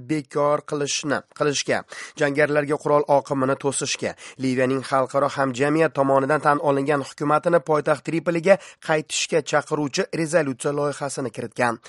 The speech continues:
Liviyada ayni damda ikkita hukumat va jangari guruhlar faoliyat yuritmoqda. Ikki ming o'n birinchi yildan beri mamlakatda anarxiya hukm suryapti. Xavfsizlik Kengashi favqulodda majlis qilib, vaziyatni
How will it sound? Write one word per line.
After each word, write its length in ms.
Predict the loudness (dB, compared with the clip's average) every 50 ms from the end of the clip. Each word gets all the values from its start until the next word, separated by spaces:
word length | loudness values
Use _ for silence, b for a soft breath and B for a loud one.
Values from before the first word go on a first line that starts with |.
| B B B B B B B B
Liviyada 320 | -4 -4 0 0 0 2 2 2
ayni 120 | 2 2 0 0
damda 160 | 0 0 -2 -4
ikkita 300 | -6 -10 -12 -10 -8 -8 -8 -10
hukumat 440 | -10 -6 -4 0 0 0 0 0 -2
va 100 | -2 -2 -2 -2 -2
jangari 420 | -2 -2 -2 -2 -2 -2 -4 -4 -4 -4
guruhlar 340 | -6 -6 -4 -2 -2 -2 -2
faoliyat 400 | -2 0 0 0 0 -2 -4 -6 -6
yuritmoqda. 480 | -6 -6 -4 -4 -4 -4 -4 -4 -4 -4 -4 -6 _ -16
Ikki 140 | -12 -8 -4
ming 180 | -4 -2 -2 -2
o'n 80 | 0 0
birinchi 280 | -2 -2 -4 -6 -4 -2
yildan 180 | 0 0 0
beri 160 | 2 2 2 2 2
mamlakatda 580 | 2 2 0 -2 -2 -4 -6 -4 _ -2 -2 B B B B B -2 -2
anarxiya 460 | 0 0 0 -2 -4 -4 -4 -4 -4 -4 -6
hukm 240 | -8 -8 -8 -8 -6
suryapti. 480 | -6 -6 -4 -4 -4 -4 -2 -4 -6 -6 B B B B B B -10
Xavfsizlik 440 | -10 -10 -8 -8 -8 -6 -8 -6
Kengashi 480 | -6 -6 -4 -2 -2 -2 -2 -2 -4 -4 -4
favqulodda 500 | -4 -4 -4 -4 -4 -4 -4 -2 -4 -4
majlis 500 | -2 -2 -2 -2 -2 -4 -4 -4 -4 -4 -4 2
qilib, 180 | 2 2 2 2 B B B B -8
vaziyatni 680 | -4 -4 -2 -2 -4 -4 -4 -4 -2 -4 -2 -2 -2